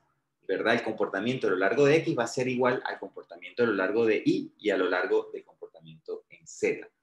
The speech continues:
Entonces, si yo tengo una relación tensión de formación que es función de X, yo lo que voy a decir para que ma-, mi material sea isotrópico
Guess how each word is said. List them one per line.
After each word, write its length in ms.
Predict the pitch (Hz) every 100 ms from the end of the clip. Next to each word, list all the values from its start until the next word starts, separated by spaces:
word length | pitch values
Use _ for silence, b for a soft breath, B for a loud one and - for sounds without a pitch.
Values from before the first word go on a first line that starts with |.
| _ _ _ _
Entonces, 340 | 95 143 139
si 100 | 120
yo 120 | 117 117
tengo 300 | 151 160 -
una 500 | 135 143 151 - - _
relación 640 | 117 110 110 117 113 107 - _ _ _
tensión 500 | 123 117 104 - 107
de 100 | 104
formación 720 | 104 110 98 101 139 117 - - _ _ -
que 120 | 107
es 200 | 107 -
función 480 | 135 135 147 143 151
de 180 | 180 135
X, 380 | - 151 - _ _ _ _ _ _ _ _ _ _ -
yo 180 | - 104
lo 140 | 107 117
que 80 |
voy 160 | 110 104
a 60 | 127
decir 460 | 123 135 127 - _ _ _ _ _
para 220 | - 107 -
que 120 | 95
ma-, 160 | 92
mi 80 | 92
material 420 | 95 87 85 92
sea 400 | 90 131 123 - -
isotrópico 1080 | 123 - 101 90 143 170 139 - - 131